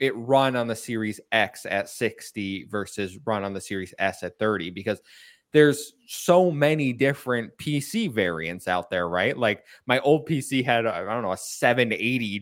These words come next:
G T X graphics. It was garbage. And now I'm like, I know I have a sixteen sixty Ti, and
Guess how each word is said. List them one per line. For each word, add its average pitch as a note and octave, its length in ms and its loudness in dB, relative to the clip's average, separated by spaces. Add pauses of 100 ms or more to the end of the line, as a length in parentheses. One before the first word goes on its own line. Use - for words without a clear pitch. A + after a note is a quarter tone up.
G A#2+ 200 -4
T A#2+ 220 -2
X G#2 300 0
graphics. F2+ 420 -4
It B2 80 -4
was A2+ 180 -6
garbage. A#2+ 600 4
And A2 100 -4
now G#2+ 280 2
I'm G#2+ 80 -4
like, G#2+ 180 0
I G#2+ 120 -2
know A#2 100 2
I A#2 80 2
have A2 100 0
a A2 60 0
sixteen A#2 460 -6
sixty A2 380 -6
Ti, A2+ 260 -4
and G#2 420 0